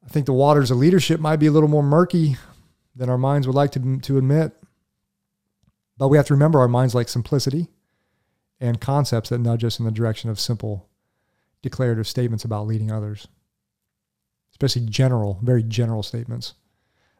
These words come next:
I think it's an assumption of mine that I know something about leadership, but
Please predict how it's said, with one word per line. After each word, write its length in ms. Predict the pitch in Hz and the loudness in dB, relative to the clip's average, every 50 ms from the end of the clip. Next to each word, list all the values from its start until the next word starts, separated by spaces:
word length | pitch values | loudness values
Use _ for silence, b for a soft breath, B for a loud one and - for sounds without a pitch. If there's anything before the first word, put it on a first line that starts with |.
| _ _ | _ _
I 20 | 120 | -6
think 220 | - 165 156 139 | 0 2 2 2
it's 100 | 135 - | 2 2
an 60 | 131 | 0
assumption 400 | 120 113 - 143 135 - - 127 | 0 0 2 0 0 0 0 -2
of 80 | 120 117 | 0 0
mine 240 | 123 127 131 127 120 | 0 0 2 2 2
that 80 | 117 | 0
I 80 | 117 120 | 0 0
know 100 | 117 117 | -2 -2
something 400 | 107 - - 131 110 - 120 117 | -4 -2 -4 -4 -2 -2 -4 -4
about 260 | 110 117 117 117 117 | -2 -2 -2 -2 -2
leadership, 440 | 117 120 123 120 - - 151 151 131 | -4 -4 -4 -4 -2 -2 -2 -2 0
but 260 | 123 120 123 127 - | -2 -2 -2 -4 -8